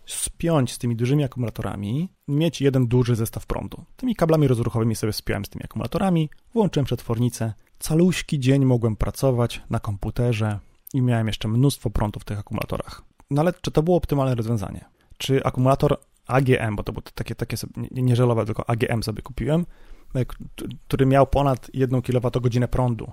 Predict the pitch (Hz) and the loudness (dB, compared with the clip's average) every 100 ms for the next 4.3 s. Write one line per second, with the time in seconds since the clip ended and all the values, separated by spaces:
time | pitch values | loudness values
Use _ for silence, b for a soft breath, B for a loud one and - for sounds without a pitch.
0 | - - 139 127 131 127 123 143 147 135 | -12 -2 -2 2 0 2 2 2 2 0
1 | 120 127 123 120 143 127 120 127 120 120 | 2 2 2 0 0 0 0 -2 0 0
2 | 131 117 120 - 107 - 127 127 131 131 | 0 2 2 0 -4 0 2 4 4 2
3 | 120 - 143 - 143 135 139 - 104 101 | -2 -4 -4 0 2 6 6 4 -2 0
4 | 120 101 - | 2 0 -4